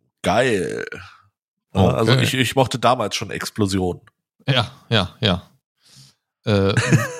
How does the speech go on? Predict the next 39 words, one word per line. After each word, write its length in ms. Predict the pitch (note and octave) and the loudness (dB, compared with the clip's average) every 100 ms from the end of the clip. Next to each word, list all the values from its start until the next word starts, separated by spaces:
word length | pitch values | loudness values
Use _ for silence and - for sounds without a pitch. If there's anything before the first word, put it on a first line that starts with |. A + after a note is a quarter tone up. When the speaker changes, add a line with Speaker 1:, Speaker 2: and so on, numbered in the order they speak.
| - _ _ | -18 _ _
Speaker 2:
übrigens, 400 | E3 D3+ A#2+ A2 | -2 0 2 0
äh, 260 | A#2+ A#2 A2+ | 0 0 0
vielleicht 360 | - A2 A#2+ | 0 0 2
wusstest 320 | C3 D#3 C#3+ A2+ | 2 2 0 -2
du 40 | |
es 40 | A2 | -2
noch 100 | G2+ | 0
gar 120 | A2 | 2
nicht, 120 | C#3+ | 2
aber 100 | B2 | 0
es 80 | G#2 | -2
ist 100 | A#2 | -2
tatsächlich, 600 | A#2+ G#2 G#2 D3 C3 - | 0 2 0 2 0 0
äh, 120 | A2 | 0
lese 260 | G#2+ G#2+ A#2 | 2 2 0
ich 80 | - | 0
auch 180 | A2 - | 0 0
gerade 220 | G#2+ G#2+ | 0 0
so 80 | G#2+ | 2
nebenbei, 300 | G#2+ G2+ G#2 | 0 2 0
eine 240 | G#2 G#2+ | 0 0
U-S-amerikanisch-japanische 2000 | A#2 A#2+ B2 - - A2 A#2+ A2+ - G2+ C3+ C3 - A#2 A2 - B2+ D3 G#2+ - | 0 2 0 0 4 4 4 0 0 2 2 0 2 0 0 0 2 2 -2 -4
Zeichentrickserie. 840 | - F2 F2+ F#2+ - - F#2 F#2 - | -6 -4 -4 -6 -8 -6 -4 -2 0
Also 220 | G2+ G2 | 0 2
da 240 | F#2 F#2 | 2 0
gibt's 440 | B2+ F3 C3 C3+ - | 0 -2 2 2 2
tatsächlich 380 | F2+ F2+ F#2 F2+ | 0 2 2 2
Speaker 1:
Ach, 60 | |
Speaker 2:
schon 220 | - G2+ F#2 | 2 2 4
Speaker 1:
okay. 140 | F#2+ | 4
Speaker 2:
die 60 | D#3 | 2
Verbindung. 600 | - F2+ F2+ F2+ G#2+ - _ _ _ _ _ _ _ _ _ _ _ _ - | 2 2 0 0 -2 -6 _ _ _ _ _ _ _ _ _ _ _ _ -2
Speaker 1:
Alles 240 | G#2+ - | 0 0
klar, 220 | - C3 | 0 0
ich 80 | F#2 | 2
dachte, 240 | G#2+ G2+ | -2 0
das 220 | G#2 G2 A2+ | 0 0 0
wäre 300 | A2 G#2 A2+ | 0 0 2
rein 260 | B2+ A#2 | 0 -2